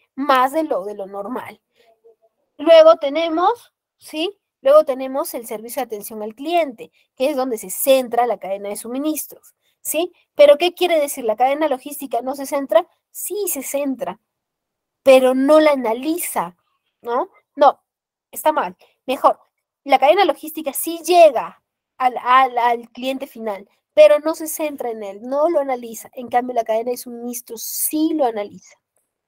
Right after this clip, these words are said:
a detalle. Analiza toda la experiencia de compra, ¿sí? Entonces, esos dos puntos son importantes para diferenciar nuestra cadena de suministros con la cadena logística.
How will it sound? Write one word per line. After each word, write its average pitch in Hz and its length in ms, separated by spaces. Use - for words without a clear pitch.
a 277 180
detalle. - 460
Analiza 277 460
toda 294 260
la 269 60
experiencia 226 560
de 202 80
compra, - 420
¿sí? 339 340
Entonces, 311 720
esos 349 300
dos 269 200
puntos 294 360
son 277 180
importantes 233 600
para 226 200
diferenciar 247 800
nuestra 302 320
cadena 240 300
de 254 60
suministros 226 600
con 208 160
la 180 100
cadena 208 260
logística. - 600